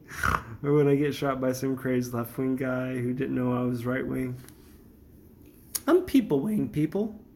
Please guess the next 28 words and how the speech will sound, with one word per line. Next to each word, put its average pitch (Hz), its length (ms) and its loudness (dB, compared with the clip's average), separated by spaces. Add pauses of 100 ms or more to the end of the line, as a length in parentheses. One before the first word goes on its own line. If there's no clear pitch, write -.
(120)
I 220 60 -4
ain't 220 140 0
no 190 120 2
bird-wing. 147 920 4 (380)
I'm 214 60 0
not 247 80 2
a 190 40 0
bird. 156 640 4 (500)
A 156 80 -6
bird 190 280 4
is 180 120 2
a 175 60 0
dinosaur. 143 720 0 (120)
Okay, 160 220 0
realize 156 540 2
this. 120 240 -4
An 160 160 -2
eagle 160 420 2 (520)
is 233 80 -2
a 233 80 2
dinosaur. 156 760 2 (480)
You 226 140 4
are 208 80 10
choosing 214 840 2 (840)
a 185 60 0
raptor 170 960 2 (1900)
as 190 260 0
your 175 440 4